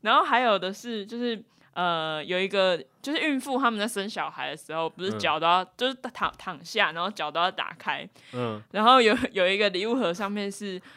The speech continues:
Speaker 1: 就是不要让你在生小孩的时候无聊。
Speaker 2: 感到无聊。
Speaker 1: 对，然后他就让你的双脚之间有一个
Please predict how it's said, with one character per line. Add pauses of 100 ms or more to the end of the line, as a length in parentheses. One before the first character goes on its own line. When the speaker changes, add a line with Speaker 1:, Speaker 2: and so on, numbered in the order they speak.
(300)
Speaker 1:
就
是
不
要
让
你
在
生
小
孩
的
时
候 (220)
无 (140)
聊。
Speaker 2:
感
到
无
聊。 (420)
Speaker 1:
对，
然
后
他
就
让
你
的
双
脚
之
间
有
一
个